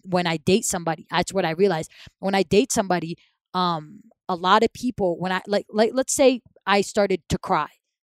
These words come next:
And people would look at me like, "She's crying? You never cry. You're just this happy, funny, outgoing girl. You don't cry."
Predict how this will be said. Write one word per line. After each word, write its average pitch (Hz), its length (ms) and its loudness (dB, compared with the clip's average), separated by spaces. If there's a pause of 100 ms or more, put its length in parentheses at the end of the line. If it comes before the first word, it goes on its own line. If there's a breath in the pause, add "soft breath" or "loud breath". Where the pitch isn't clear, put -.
(340)
And 180 140 -8
people 247 260 -2
would 190 120 0
look 233 160 0
at 190 140 2
me 180 80 -10
like, - 200 -16
"She's - 280 -12
crying? 196 340 -6
You 240 120 -2
never 294 220 2
cry. - 220 -6
You're 208 140 -8
just 247 160 -6
this 226 140 -6
happy, 220 340 -8
funny, 233 320 2
outgoing 220 400 2
girl. 170 160 0
You 190 100 -4
don't 294 160 2
cry." 185 380 0